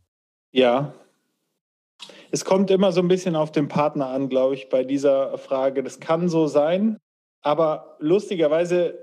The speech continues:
oder interessanterweise ist meine Perspektive eine ganz andere. Also das ist natürlich, wir gehen ja, ähm, alle oder viel zu viele Leute gehen aus meiner Sicht,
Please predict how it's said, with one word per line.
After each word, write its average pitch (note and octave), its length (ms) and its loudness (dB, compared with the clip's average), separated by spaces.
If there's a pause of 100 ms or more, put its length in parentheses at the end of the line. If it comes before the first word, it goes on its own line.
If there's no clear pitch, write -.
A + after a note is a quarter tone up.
(400)
oder D3 140 2
interessanterweise D#3 880 0
ist D3 120 -8
meine D3 280 -2
Perspektive C#3+ 680 -4
eine C3 160 0
ganz A#2+ 280 -2
andere. C#3+ 420 2
Also A#2 180 0
das B2 220 -4
ist D3 180 -8
natürlich, C#3 500 -4
wir C#3+ 140 2
gehen D3 220 0
ja, C#3+ 320 0
ähm, C#3 480 -2
alle D#3+ 560 0 (420)
oder C#3+ 200 2
viel G#3+ 340 -4
zu F3+ 100 -4
viele F3+ 680 -2 (180)
Leute D3+ 540 0
gehen D3 240 -2
aus C#3 200 -2
meiner C#3+ 360 0
Sicht, D3 320 -8